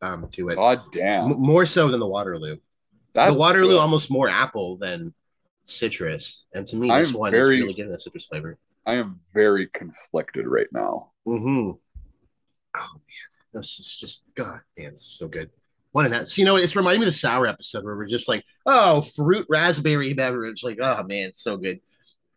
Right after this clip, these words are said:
Speaker 1: Not that I don't like my lagers and my, my black I P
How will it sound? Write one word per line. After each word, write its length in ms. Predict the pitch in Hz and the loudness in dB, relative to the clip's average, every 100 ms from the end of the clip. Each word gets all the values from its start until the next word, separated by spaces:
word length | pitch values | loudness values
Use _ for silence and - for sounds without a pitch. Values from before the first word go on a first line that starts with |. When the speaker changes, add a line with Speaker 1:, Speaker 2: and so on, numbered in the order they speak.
| _ _ _ - | _ _ _ 2
Speaker 1:
Not 180 | 180 175 | 2 4
that 80 | |
I 40 | 196 | 4
don't 180 | 190 185 | 6 4
like 140 | 180 | 4
my 100 | 165 | 4
lagers 600 | 160 175 180 139 123 127 | 6 6 4 4 2 0
and 100 | 127 | -2
my, 320 | 120 110 104 - _ _ _ - | -4 -4 -6 -10 _ _ _ -6
my 100 | 135 | -6
black 380 | 113 127 139 147 | -2 0 0 -2
I 80 | 135 | -4
P 200 | 127 | -2